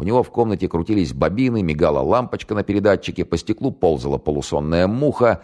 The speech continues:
тюремная камера, да и только. И как в тюрьме, ежедневно часовая прогулка – главное событие суток. Если за домом следят, то ни в коем случае не должны подумать, будто Карпенко сидит под присмотром.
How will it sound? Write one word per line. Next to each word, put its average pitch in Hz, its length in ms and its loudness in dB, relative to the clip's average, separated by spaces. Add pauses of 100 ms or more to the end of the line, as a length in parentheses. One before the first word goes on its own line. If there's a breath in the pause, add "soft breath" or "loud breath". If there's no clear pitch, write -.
(200 loud breath)
тюремная 107 420 0
камера, 85 440 0
да 65 120 -6
и 69 140 -2
только. 58 560 -4 (260)
И - 120 -8
как - 180 -2
в - 100 -20
тюрьме, 73 400 0
ежедневно 76 840 0
часовая 69 420 -2
прогулка – 62 540 -2
главное 90 540 0
событие 71 440 -4
суток. - 420 -4 (240 soft breath)
Если 78 340 0
за 62 180 -4
домом 69 320 -2
следят, 58 580 0 (200 soft breath)
то 67 80 -4
ни 67 100 -2
в - 80 -18
коем 127 240 2
случае 104 420 -2
не 85 80 2
должны 73 320 0
подумать, 78 460 0
будто - 340 -4
Карпенко 95 600 -2
сидит 64 360 -6
под 71 200 -6
присмотром. 64 680 -4